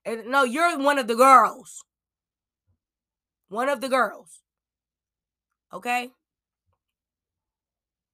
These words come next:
But yeah, I, I agree with Mace-, Macy Grace. And she said, she said what she said, so get the fuck off her page if you hating. And I never s-, I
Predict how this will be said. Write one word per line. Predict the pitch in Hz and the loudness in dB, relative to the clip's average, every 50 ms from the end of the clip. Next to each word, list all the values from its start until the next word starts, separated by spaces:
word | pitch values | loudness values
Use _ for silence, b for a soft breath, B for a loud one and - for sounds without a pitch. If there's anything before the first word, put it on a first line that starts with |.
| _ _ _ _ _ _ _ _ _ _ _ _ _ _ _ _ B B B B B B B B B B B B _ _ _ _ _ _ 180 | _ _ _ _ _ _ _ _ _ _ _ _ _ _ _ _ B B B B B B B B B B B B _ _ _ _ _ _ -10
But | 180 196 196 | -8 -8 -8
yeah, | 196 196 180 170 - - | -8 -10 -10 -12 -12 -10
I, | 151 180 196 185 185 - 190 202 | -8 -8 -8 -8 -8 -8 -8 -6
I | 202 | -8
agree | 196 175 185 202 208 | -8 -10 -12 -14 -12
with | 196 196 190 190 185 | -12 -12 -12 -12 -12
Mace-, | 185 185 185 185 170 - - - _ _ | -12 -12 -12 -12 -14 -18 -20 -20 _ _
Macy | - 175 185 190 185 185 185 180 | -14 -12 -10 -10 -10 -12 -18 -18
Grace. | 160 180 180 175 175 170 170 185 | -14 -12 -10 -10 -10 -12 -12 -16
And | 180 165 | -16 -16
she | - 226 262 | -16 -16 -16
said, | 277 - 247 254 294 285 | -14 -12 -12 -12 -12 -14
she | - 240 220 | -16 -16 -14
said | - 233 240 247 | -12 -10 -8 -8
what | - 214 208 196 | -8 -10 -12 -16
she | - 196 | -16 -18
said, | - - 214 214 208 190 - | -16 -14 -14 -14 -14 -14 -14
so | - - 170 170 170 165 - - _ _ 160 | -14 -12 -12 -12 -12 -14 -18 -20 _ _ -20
get | 175 180 - | -20 -16 -16
the | - | -16
fuck | 185 - 190 185 - | -12 -12 -12 -10 -8
off | 180 175 160 | -10 -10 -8
her | 170 170 | -10 -14
page | 165 180 - - - 151 - _ - - _ _ _ _ _ _ _ _ _ _ _ _ _ _ _ _ _ - | -12 -12 -14 -14 -14 -16 -18 _ -20 -20 _ _ _ _ _ _ _ _ _ _ _ _ _ _ _ _ _ -20
if | 143 143 | -20 -18
you | 151 170 160 | -14 -12 -10
hating. | 180 190 208 - 143 123 113 _ _ _ _ _ _ _ _ _ _ _ _ _ _ _ _ _ _ _ _ - | -10 -10 -12 -14 -18 -20 -20 _ _ _ _ _ _ _ _ _ _ _ _ _ _ _ _ _ _ _ _ -12
And | - 277 | -10 -8
I | - - - | -6 -6 -6
never | 370 349 359 370 320 294 269 | -2 0 0 0 0 0 -4
s-, | 233 - - - - 196 | -4 -6 -8 -8 -6 0
I | 254 302 | 0 0